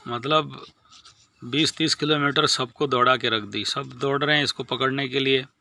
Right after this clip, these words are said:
आखिरी में मेरे घर के सामने आ गई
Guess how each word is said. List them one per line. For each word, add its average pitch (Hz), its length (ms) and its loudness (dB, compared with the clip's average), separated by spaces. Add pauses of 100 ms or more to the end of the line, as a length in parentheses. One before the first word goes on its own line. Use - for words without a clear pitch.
(920)
आखिरी 135 420 2
में 175 160 2
मेरे 147 400 4
घर 120 240 0
के 165 180 4
सामने 147 440 2
आ 120 140 4
गई 127 320 0